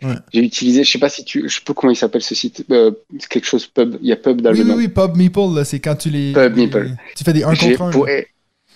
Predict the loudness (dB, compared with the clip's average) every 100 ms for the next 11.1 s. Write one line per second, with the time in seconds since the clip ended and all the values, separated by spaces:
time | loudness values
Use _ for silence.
0 | _ -6 -4 0 0 2 0 2 2 2
1 | 0 -2 0 0 2 0 2 2 2 2
2 | 2 2 2 0 0 0 0 0 2 0
3 | -2 0 2 2 0 -4 -2 -2 -2 0
4 | 2 2 0 0 0 0 0 -2 -2 -6
5 | -2 0 2 2 0 -4 _ -4 -4 _
6 | _ 0 0 2 2 2 0 -2 0 0
7 | 2 2 2 0 -2 -2 -4 -2 -2 -2
8 | -6 _ -10 -8 -8 _ _ _ _ _
9 | -2 2 4 4 2 2 2 4 2 0
10 | -2 0 0 0 0 0 0 0 -2 -2